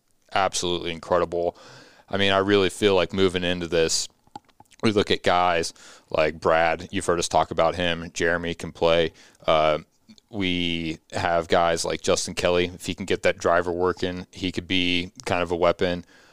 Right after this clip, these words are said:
Uh, we have Mark Byler, who's coming down, Jacob Long. So we got some really good guys that have posted some good scores so far. So really excited to see, um, how these guys do at that tournament coming up. And so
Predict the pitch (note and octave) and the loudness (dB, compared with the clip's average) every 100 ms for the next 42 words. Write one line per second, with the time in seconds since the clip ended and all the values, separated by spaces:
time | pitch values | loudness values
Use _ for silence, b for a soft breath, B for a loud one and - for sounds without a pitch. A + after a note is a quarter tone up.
0 | b F2+ E2+ E2+ F2+ E2 F2 F2 - E2 | b 2 4 4 2 2 2 0 2 2
1 | E2+ F2 F2 F2 - F#2 F2+ E2+ E2+ E2+ | 2 2 -2 -4 -4 -4 -2 0 0 -2
2 | E2+ F2 - F2 F2 - F2 F2 F2 E2+ | -4 -4 -2 -2 -4 -4 0 0 0 -4
3 | - F2 F2+ E2 D#2+ F#2+ E2+ G2+ F#2+ G#2 | -12 -4 0 0 0 -2 -2 -4 -2 0
4 | G2+ F2+ E2+ F2+ F2+ E2+ E2+ E2+ - F#2 | 0 -2 0 2 2 0 -4 -6 -4 -4
5 | - - E2 F2 E2 - F#2 F2 - D#2+ | -4 -10 -6 -6 -6 -6 -4 -4 -4 -4
6 | F2 D#2+ D#2+ D#2+ E2+ F#2 F2 - F2+ E2+ | 0 0 -2 -4 -4 -2 -2 0 2 2
7 | E2+ D#2+ - F2+ E2+ D#2 B B B B | 0 -6 -8 -4 -4 -6 B B B B
8 | - G#2+ G2 F2+ E2+ - G2 F#2 F2 F2 | -2 0 2 -2 -8 -14 -2 -2 -2 -2
9 | F2 D#2+ - F#2 - - F2 - D#2+ D#2+ | -2 -2 -4 -6 -4 -4 -4 -8 -10 -12
10 | - E2 D#2+ D#2 D2+ - F2 E2+ D#2+ | -10 -8 -8 -8 -10 -10 -4 0 0